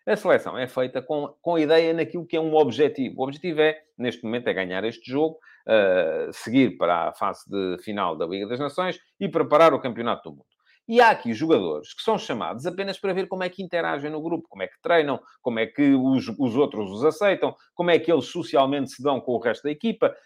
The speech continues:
se é possível ou não virem a contar num futuro próximo. Se de repente as coisas correrem muito bem, até pode ser se treinarem bem, eh, se, se, se treinarem mal, não, mas se treinarem bem até podem vir a jogar.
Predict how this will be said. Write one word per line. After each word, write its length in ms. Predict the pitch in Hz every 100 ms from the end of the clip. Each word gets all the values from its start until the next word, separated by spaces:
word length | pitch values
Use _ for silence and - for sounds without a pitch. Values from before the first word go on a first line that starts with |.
| _
se 240 | - 202
é 40 |
possível 360 | 185 - - 151
ou 140 | 143
não 120 | 143 143
virem 300 | 147 143 139
a 100 | 139
contar 360 | 139 123 131
num 120 | 135
futuro 300 | 139 - 147
próximo. 480 | 135 190 208 - 170 - _
Se 280 | - 285 269
de 100 | 214
repente 400 | 180 220 214 180 180 -
as 240 | 185 175
coisas 280 | 196 180 175
correrem 280 | 170 190 180
muito 220 | 180 165
bem, 160 | 185
até 160 | 165 196
pode 260 | 196 180 -
ser 220 | 180 156 _
se 140 | _ -
treinarem 500 | 123 117 131 165 185
bem, 380 | 226 208 165 _ _ -
eh, 320 | 127 110 110
se, 280 | 107 - 107
se, 220 | 113 104
se 80 | -
treinarem 360 | 107 120 135
mal, 240 | 156 185 180
não, 220 | 175 165
mas 140 | 123
se 80 | 110
treinarem 340 | 127 127 127 117
bem 120 | 135
até 120 | 131
podem 320 | 117 131 131
vir 160 | 127 143
a 60 |
jogar. 340 | 147 190 214